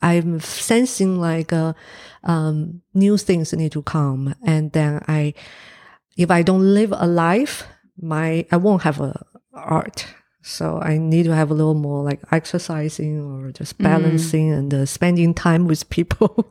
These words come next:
Speaker 1: <laughs>
Speaker 2: Yeah, work-life balance is so
Speaker 1: Yeah.
Speaker 2: difficult, isn't it?
Speaker 1: Yeah.
Speaker 2: And, um, what would you say to your younger artistic self?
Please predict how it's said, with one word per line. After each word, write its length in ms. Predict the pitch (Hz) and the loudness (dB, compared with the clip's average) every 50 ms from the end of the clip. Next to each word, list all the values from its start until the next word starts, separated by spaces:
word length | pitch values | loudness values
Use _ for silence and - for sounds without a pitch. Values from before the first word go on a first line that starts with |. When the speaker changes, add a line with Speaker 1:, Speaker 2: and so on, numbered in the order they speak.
| 220 202 | -2 -2
Speaker 1:
<laughs> 100 | - - | -2 -2
Speaker 2:
Yeah, 640 | 190 180 175 170 175 175 170 170 165 170 170 165 - - - - 180 175 | -4 -4 -2 0 0 0 0 0 -2 -2 -4 -6 -8 -10 -12 -10 -8 -2
work-life 600 | 175 202 202 202 202 - 214 190 185 185 185 - - | -2 -2 -2 -2 -4 -2 0 2 2 0 -2 -4 -4
balance 460 | - 170 165 160 156 156 170 - - | -2 -2 0 -2 -4 -6 -8 -12 -12
is 80 | 170 - | -12 -10
so 120 | - - 196 | -4 0 0
Speaker 1:
Yeah. 100 | 185 165 | 0 0
Speaker 2:
difficult, 400 | 165 160 214 220 - 160 156 160 | 0 -4 -8 -8 -8 -10 -10 -10
isn't 200 | 165 - - 180 | -14 -12 -10 -8
it? 140 | 165 175 202 _ _ - - - - | -10 -10 -12 _ _ -20 -20 -16 -16
Speaker 1:
Yeah. 60 | - - - _ _ _ - - | -16 -16 -16 _ _ _ -6 -2
Speaker 2:
And, 420 | 190 190 190 190 190 190 190 180 | 0 2 4 4 4 4 4 4
um, 360 | 196 190 185 180 190 208 214 190 | 4 4 4 2 0 -2 0 0
what 200 | 202 214 208 214 | 2 2 2 0
would 180 | 208 202 202 - | -2 -2 0 -2
you 80 | 202 | -4
say 260 | 196 - 185 185 185 175 | -2 0 0 0 0 0
to 120 | 175 196 | -2 -4
your 200 | 180 170 170 165 | -4 -2 -2 -2
younger 640 | 165 165 165 165 165 165 160 165 160 156 156 165 180 - _ | -2 0 0 0 0 -2 -2 -4 -6 -6 -8 -12 -14 -14 _
artistic 560 | 170 147 147 - - 147 - - - 170 - | -10 -10 -10 -10 -12 -14 -12 -12 -14 -14 -14
self? 540 | - - - 147 147 151 151 - - - _ | -12 -8 -6 -6 -6 -6 -10 -14 -20 -20 _